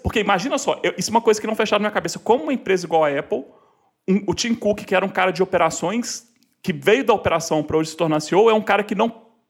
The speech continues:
se planejou pra isso antes, no potencial risco que isso poderia trazer no mercado. E sim, eles fizeram. Então, então, isso é uma coisa bem interessante. Pode ser que vá faltar sim, mas vai faltar pra outros competidores que não se prepararam. A Apple, nosso iPhone em, em outubro tá garantido.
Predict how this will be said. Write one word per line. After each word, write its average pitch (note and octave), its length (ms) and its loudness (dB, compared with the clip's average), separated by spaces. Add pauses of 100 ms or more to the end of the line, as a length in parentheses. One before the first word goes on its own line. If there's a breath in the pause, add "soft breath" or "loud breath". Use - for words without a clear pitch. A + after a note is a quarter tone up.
se - 160 -2
planejou F#3 440 2
pra D#3 180 -2
isso E3 260 -4
antes, - 400 -8
no E3 120 0
potencial F3 440 0
risco E3+ 360 -10
que D#3+ 60 -14
isso - 100 -16
poderia D#3 260 -2
trazer D#3 220 -2
no D3+ 80 -2
mercado. D#3 400 -2 (800 soft breath)
E G3+ 80 2
sim, C#4 300 2
eles D3+ 260 0
fizeram. F#3 340 2 (200)
Então, C#3+ 180 2
então, G3 180 2
isso G3 100 -2
é A3+ 40 4
uma G#3+ 100 2
coisa G#3+ 320 4
bem F3+ 220 0
interessante. A3+ 360 0
Pode G#3 200 2
ser A3+ 80 2
que - 100 -12
vá G3+ 160 4
faltar A3+ 340 -2
sim, F3 200 -8
mas A3+ 160 2
vai G#3+ 100 -2
faltar G3+ 260 0
pra G3+ 140 0
outros G3 280 4
competidores F#3+ 520 2
que - 100 -8
não F#3+ 120 -4
se - 100 -8
prepararam. F#3+ 480 0 (260 soft breath)
A D#3+ 120 2
Apple, F3+ 380 0
nosso E3+ 260 2
iPhone E3 340 2
em, D#3+ 140 -2 (300)
em C3+ 40 -4 (180)
outubro D3 400 -2
tá - 80 -2
garantido. E3+ 440 -6